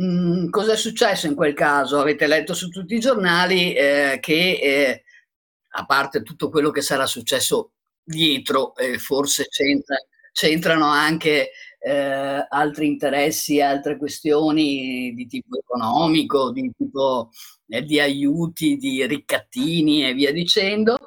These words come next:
Eh, sta di fatto che c'è stata anche una significativa mobilitazione diplomatica.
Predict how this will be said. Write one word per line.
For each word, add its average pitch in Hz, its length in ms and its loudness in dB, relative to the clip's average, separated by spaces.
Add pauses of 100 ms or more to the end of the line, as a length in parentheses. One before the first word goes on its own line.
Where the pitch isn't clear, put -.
(640)
Eh, 151 480 2
sta - 200 2
di 240 100 0
fatto 220 340 2
che 185 120 -2
c'è 170 120 -8
stata 170 380 0
anche 170 540 0
una 151 240 2
significativa 165 880 0
mobilitazione 147 1300 0
diplomatica. 135 1040 -2